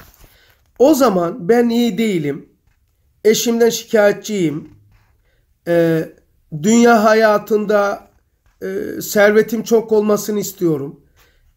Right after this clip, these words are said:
lider olmak istiyorum vesaire ne istiyorsanız o düşünce ve isteklerinizi tahlil edin.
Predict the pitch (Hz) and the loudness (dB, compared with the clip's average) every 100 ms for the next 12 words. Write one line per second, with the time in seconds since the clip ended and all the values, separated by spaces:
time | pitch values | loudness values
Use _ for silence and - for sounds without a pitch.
0 | - 160 175 214 220 220 220 214 202 - | -8 -4 0 2 4 2 0 -4 -8 -10
1 | 202 180 175 208 214 247 226 214 233 277 | -4 -4 -4 -4 -4 -2 -2 -2 -2 -4
2 | 247 - 233 226 185 170 147 196 - _ | -4 -4 2 2 0 -6 -6 -8 -14 _
3 | _ _ _ _ - - 240 254 185 - | _ _ _ _ -14 0 4 4 2 -4
4 | 160 208 196 - 233 226 269 262 208 - | -8 -6 -6 -4 -4 -4 -2 0 0 0
5 | 208 - 208 208 208 196 196 190 165 240 | -8 -2 -2 0 -2 -2 -2 -4 -4 -4
6 | 254 - _ _ _ _ _ 196 202 196 | -6 -10 _ _ _ _ _ 0 2 2
7 | 214 202 165 131 127 107 | 0 0 -2 -2 -8 -12